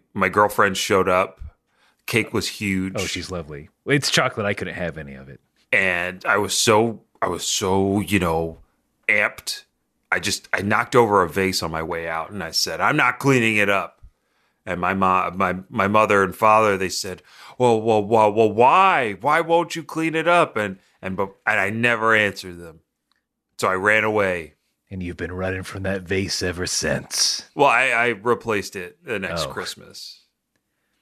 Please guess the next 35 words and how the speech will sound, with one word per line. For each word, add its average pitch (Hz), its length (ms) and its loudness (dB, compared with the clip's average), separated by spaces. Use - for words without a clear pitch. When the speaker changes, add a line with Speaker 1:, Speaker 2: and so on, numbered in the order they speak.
Speaker 1:
I 98 240 -4
Speaker 2:
Oh, 95 40 0
you're 98 160 -2
showing 123 280 2
me 110 140 0
a - 20 2
Speaker 1:
apologize 110 80 -6
for 120 80 -2
Speaker 2:
picture. 98 240 -6
Speaker 1:
it. 95 40 -6
Speaker 2:
It's, - 220 -14
oh, 104 120 -4
that's 95 220 -6
even, 82 340 -14
oh, 107 140 -4
that's 98 220 -8
very 120 400 2
expensive. - 720 -8
That's, 92 160 -10
Speaker 1:
Yeah. 82 440 -10
Speaker 2:
that's 101 120 -12
very 110 260 2
thoughtful. 78 600 -8
Oh, 95 120 -2
they're 95 160 -4
crying 113 560 0
when 101 100 -8
they 92 180 -6
open 78 280 -10
it. - 180 -18
Okay. 80 400 -14
Speaker 1:
Yeah, 82 200 -6
it's - 120 -12
a 110 80 -2
Giphy - 560 -12